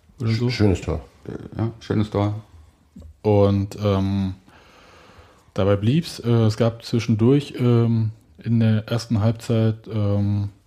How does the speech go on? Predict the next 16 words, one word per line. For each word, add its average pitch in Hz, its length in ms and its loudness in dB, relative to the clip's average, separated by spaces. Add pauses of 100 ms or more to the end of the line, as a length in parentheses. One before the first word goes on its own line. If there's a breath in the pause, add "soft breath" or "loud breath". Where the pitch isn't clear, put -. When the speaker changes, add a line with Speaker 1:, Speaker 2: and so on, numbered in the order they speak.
(540 soft breath)
Speaker 1:
weitere 101 640 2
Provokationen 107 560 -2
dann 117 100 0
von 107 140 -2
der 104 80 2
Gegengerade, 113 580 0
wo 104 80 0
dann 101 180 2
halt 104 200 0
irgendwie 101 280 -4
Union-Fans 104 640 2
hin 131 280 2
wollten, 131 400 2
dann 107 240 0
von 104 360 0
Polizei 104 680 -2